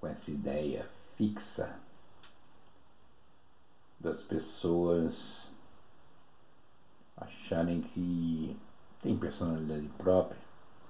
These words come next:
que são individuais, que têm ideias, eh, novas, que têm ideias criativas.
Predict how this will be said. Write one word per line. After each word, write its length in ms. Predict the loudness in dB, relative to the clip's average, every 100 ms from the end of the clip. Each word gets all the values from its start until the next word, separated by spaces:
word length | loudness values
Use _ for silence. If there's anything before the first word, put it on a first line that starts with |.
| -14 -14 -12 -12 -14 -14 -14
que 80 | -2
são 180 | 4 6
individuais, 1120 | 6 4 0 2 4 6 6 4 -2 -8 -10 -12 -12 -14 -14 -14 -12
que 80 | -2
têm 440 | 4 6 6 2 2
ideias, 1000 | 2 6 6 6 2 -2 -6 -8 -10 -10 -10 -10 -10 -12 -12 -12 -12 -12 -14 -14 -16 -14 -6 4
eh, 640 | 6 8 8 6 4 4
novas, 720 | 6 12 12 12 12 2 0 -8
que 100 | -2
têm 320 | 6 8 6
ideias 580 | 4 4 4 2 0 -2
criativas. 960 | 0 0 -2 -6 -6 -4 -8 -8 -12